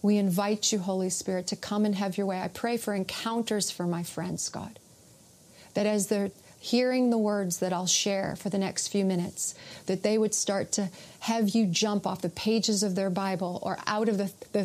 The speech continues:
words that I might speak through their screen, and they would encounter your heart, God. And that in that place, that true strength and power would begin to be in,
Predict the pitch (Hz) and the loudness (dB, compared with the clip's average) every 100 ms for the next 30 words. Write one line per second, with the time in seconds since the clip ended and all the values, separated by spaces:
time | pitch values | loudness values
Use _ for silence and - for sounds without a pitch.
0 | 175 180 220 240 208 214 208 202 190 - | 0 0 2 2 2 0 2 0 -2 -4
1 | - 208 202 - 202 202 196 - - 190 | -4 0 0 0 -2 0 0 0 0 0
2 | 185 - 190 175 208 214 208 - - - | 0 0 0 2 2 2 0 -4 -14 -2
3 | 196 190 - 220 233 233 214 180 180 - | 0 0 -2 0 0 2 2 2 -2 -2
4 | 180 170 - 165 170 - - - - - | -4 -4 -8 -6 -6 -10 -18 -20 -20 -20
5 | - - - - - - - - - - | -20 -20 -20 -20 -20 -20 -20 -20 -20 -20
6 | - - - 196 196 - 220 226 220 - | -20 -10 0 2 2 2 2 4 2 -4
7 | - 190 185 - - - - 196 196 - | -4 -2 -2 -6 -8 -14 -2 -2 2 2
8 | 240 240 - - 214 208 208 202 - 196 | 4 4 2 2 0 0 0 -2 -2 -2
9 | 175 147 - - - - 190 170 180 196 | -2 -4 -10 -20 -20 0 2 4 4 4
10 | 202 - 190 180 180 | 2 2 2 2 0